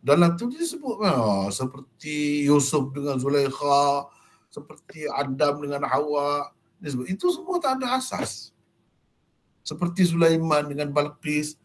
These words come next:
Sesoalannya mereka itu berkahwin pula. Ah, jadi diharapkan, ah, ni pengantin baru ni, ah, baik, berkasih sayang. Ah, seperti mereka itu, seperti Muhammad dengan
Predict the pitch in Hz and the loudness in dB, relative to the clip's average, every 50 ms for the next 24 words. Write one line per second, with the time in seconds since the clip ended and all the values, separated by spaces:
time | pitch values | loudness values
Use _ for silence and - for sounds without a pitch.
0 | _ _ _ _ - 180 175 202 240 233 233 233 233 233 226 214 233 233 226 - | _ _ _ _ -2 -2 0 2 2 4 4 6 4 4 4 4 4 2 2 2
1 | 233 226 - 233 220 247 - 214 220 226 220 190 139 117 92 92 87 - - - | 0 0 0 -2 -2 6 8 8 8 10 8 8 6 4 2 -2 -6 -10 -12 -16
2 | _ _ _ _ _ _ _ _ _ _ _ _ _ _ _ _ _ _ _ _ | _ _ _ _ _ _ _ _ _ _ _ _ _ _ _ _ _ _ _ _
3 | _ - 107 117 123 131 127 127 123 120 120 135 143 147 147 147 151 147 151 156 | _ -8 -2 -2 0 2 2 2 2 4 4 2 2 2 0 -2 0 2 2 4
4 | 156 139 123 - - - 151 139 135 127 123 123 123 - _ _ _ _ _ _ | 4 2 0 -2 -4 0 0 0 2 0 -2 -4 -6 -10 _ _ _ _ _ _
5 | _ _ _ _ - 135 135 135 135 131 131 131 131 127 120 139 143 147 147 143 | _ _ _ _ -12 -8 -6 -4 -4 -4 -4 -4 -4 -4 -4 -4 -2 -2 -2 -2
6 | 143 147 143 139 139 139 143 147 143 143 135 135 139 143 143 143 143 143 143 143 | -2 -4 -2 0 2 0 0 0 -2 -6 -8 -8 -6 -6 -4 -4 -4 -4 -4 -6
7 | 143 _ _ _ _ _ _ _ _ _ - 120 127 127 127 127 127 127 123 117 | -8 _ _ _ _ _ _ _ _ _ -14 -12 -12 -10 -8 -8 -6 -6 -6 0
8 | 117 123 131 143 147 151 147 131 127 - 110 139 - - 135 135 - 143 135 127 | 4 4 6 8 8 6 6 4 2 -2 -6 -10 -6 -6 -6 -6 -6 -8 -6 -4
9 | 127 135 147 147 143 143 139 131 117 101 92 - _ _ _ _ _ _ _ - | -4 -2 0 0 0 0 0 0 -2 -4 -8 -12 _ _ _ _ _ _ _ -8
10 | 127 123 - 143 - - - _ 160 156 151 147 147 147 143 139 147 139 131 127 | -6 -6 -6 -6 -8 -12 -12 _ -8 -6 -2 2 2 2 2 0 -2 -2 -2 -4
11 | 123 117 123 123 - 135 _ _ - 151 147 147 143 143 147 139 117 131 139 151 | -6 -8 -8 -12 -16 -20 _ _ -10 -6 -4 -2 -2 -2 -2 -2 -2 -2 -2 -2
12 | 151 147 147 143 - 127 139 143 143 139 139 139 139 139 139 143 | -2 -4 -4 -4 -6 -14 -14 -10 -10 -10 -10 -10 -14 -18 -18 -20